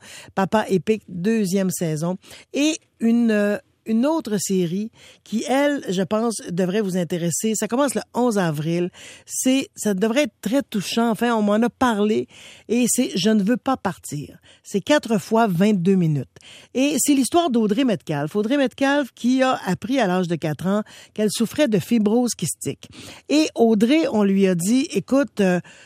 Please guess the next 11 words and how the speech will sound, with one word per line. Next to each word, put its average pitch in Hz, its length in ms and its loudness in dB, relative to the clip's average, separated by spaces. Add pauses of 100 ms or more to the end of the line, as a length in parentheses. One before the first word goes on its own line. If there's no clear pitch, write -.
(140)
tu - 120 -2
n'atteindras 226 600 2
jamais 208 320 2
l'âge 180 260 2
adulte. » 139 440 -6
Alors, 160 200 0
ses 226 120 4
parents 220 380 2
ont 202 40 2
été 185 260 0
avisés 175 520 0